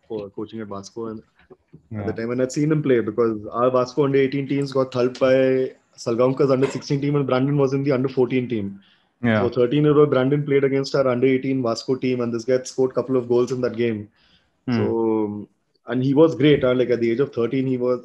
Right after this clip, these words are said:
Speaker 1: absolutely incredible in terms of, uh, just the technical quality and stuff. It was so rare.
Speaker 2: Hmm.
Speaker 1: So, and even now, I think, like, in terms of, uh, ball at his feet, uh, out of, uh, most of the players in terms of technical qualities, that would be our, uh,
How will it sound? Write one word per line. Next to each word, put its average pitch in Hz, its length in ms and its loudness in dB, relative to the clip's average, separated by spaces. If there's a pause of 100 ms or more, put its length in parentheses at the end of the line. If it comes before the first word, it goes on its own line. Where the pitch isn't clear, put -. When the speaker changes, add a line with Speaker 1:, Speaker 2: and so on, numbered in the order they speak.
(120)
Speaker 1:
absolutely 139 480 -4
incredible 117 680 -2
in 104 60 -14 (100)
terms 110 240 -8 (100)
of, 110 180 -10
uh, 101 220 -8
just 104 160 -10
the 110 60 -4 (100)
technical 113 320 -10 (160)
quality 107 300 -6
and 107 100 -8
stuff. 113 220 -10
It - 80 -14
was - 100 -12
so 120 100 0 (120)
rare. 110 200 -4 (680)
Speaker 2:
Hmm. 117 100 -2
Speaker 1:
So, 107 380 -2 (180)
and 147 140 2
even 196 260 4
now, 165 60 6 (120)
I 127 120 2
think, 120 140 -6
like, 117 140 -2 (120)
in 113 40 -8
terms 127 320 0
of, 131 300 -2
uh, 113 200 -2 (120)
ball 131 160 4
at 143 160 -2
his 135 180 -8
feet, 151 240 -6 (220)
uh, 117 240 -4
out 117 180 -4
of, - 180 -10
uh, 120 100 -2 (100)
most 117 120 -8
of 135 60 -6
the 131 80 -2
players 123 380 -2
in 120 120 -6
terms 117 320 -4
of 120 80 -10 (140)
technical 120 400 -8
qualities, 120 380 -2
that 120 100 -4
would 120 220 -4
be 120 80 2
our, 117 260 -2 (240)
uh, 92 200 -10